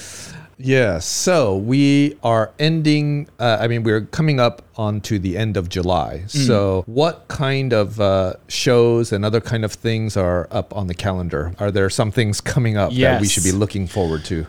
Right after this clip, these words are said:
Speaker 2: So I'm part of the Formosa Improv Group, which is a bilingual improv group with English and Mandarin. We perform monthly at two three Comedy. So we have a show
Speaker 1: Two three Comedy. Where is
Speaker 2: two three
Speaker 1: this?
Speaker 2: Comedy on Linsen Beilu. So
Speaker 1: Okay.
Speaker 2: it's right near, it's quite near Zhongshan,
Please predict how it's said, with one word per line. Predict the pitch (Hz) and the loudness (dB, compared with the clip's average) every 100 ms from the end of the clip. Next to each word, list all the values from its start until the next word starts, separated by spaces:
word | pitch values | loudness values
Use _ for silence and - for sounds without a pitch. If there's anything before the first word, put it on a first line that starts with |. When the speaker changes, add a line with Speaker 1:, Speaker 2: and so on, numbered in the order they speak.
| - | -10
Speaker 2:
So | - 170 151 139 | -2 2 2 2
I'm | 135 | 0
part | 151 165 | 0 0
of | 147 | 0
the | 139 135 131 131 127 | 2 4 4 4 2
Formosa | 135 127 139 - | 0 0 -2 -2
Improv | 139 131 113 101 | -4 -2 -2 -2
Group, | - 107 120 | -4 -2 -2
which | 123 | -4
is | 113 | -4
a | 110 | -6
bilingual | 104 101 107 147 147 147 143 143 143 | -4 -2 0 2 4 4 2 0 -2
improv | 139 143 135 | 0 0 2
group | 143 139 | 0 0
with | 113 | -2
English | - 123 127 | -2 -4 -2
and | 127 | -2
Mandarin. | 123 127 139 139 147 | 0 0 0 0 -2
We | 117 | -4
perform | - - 120 110 107 | -6 -6 -2 0 0
monthly | 113 127 143 143 | 0 -2 0 0
at | 139 | 0
two | - 135 | -2 -2
three | 131 | -2
Comedy. | - 113 113 123 156 196 | -4 -2 -2 0 -2 -2
So | - 113 107 | -2 0 0
we | 104 120 | -2 -4
have | 120 | -4
a | 120 | -4
show | - 120 120 | 0 2 2
Speaker 1:
Two | |
three | 123 120 | 2 -2
Comedy. | 117 113 90 78 | 0 -2 -2 -4
Where | 76 104 | 0 0
is | 101 | 2
Speaker 2:
two | |
three | 135 | 0
Speaker 1:
this? | 107 | -2
Speaker 2:
Comedy | 98 | -4
on | - 120 | -4 -2
Linsen | 135 139 123 | -2 0 0
Beilu. | 113 107 - | 0 0 -4
So | - 110 | -4 0
Speaker 1:
Okay. | 104 | 0
Speaker 2:
it's | 110 - | 0 -2
right | 123 127 | -2 0
near, | 135 131 127 123 123 | 0 0 2 0 -2
it's | 117 | -6
quite | - - 165 160 | -12 -4 -2 0
near | 160 131 | -2 -2
Zhongshan, | 127 113 - 143 139 143 | -2 -4 -2 -4 -2 -4